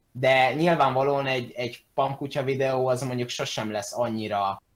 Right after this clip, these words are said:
ö, risky, te-, te-, tehát, hogy egy, egy pamkutya videóval a srácok sose fognak akkorát kockáztatni, mint mondjuk, mit tudom én, Kenny egy retrosek videóval. Mert ugye Kenny megteheti, mert kevesebben nézik, és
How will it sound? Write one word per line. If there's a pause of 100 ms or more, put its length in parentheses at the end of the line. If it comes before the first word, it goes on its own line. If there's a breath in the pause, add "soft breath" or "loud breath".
(260)
ö, (1000)
risky,
te-,
te-,
tehát,
hogy
egy,
egy
pamkutya
videóval
a
srácok
sose
fognak
akkorát
kockáztatni,
mint
mondjuk,
mit
tudom
én, (280 soft breath)
Kenny
egy
retrosek
videóval. (640)
Mert
ugye
Kenny
megteheti,
mert
kevesebben
nézik,
és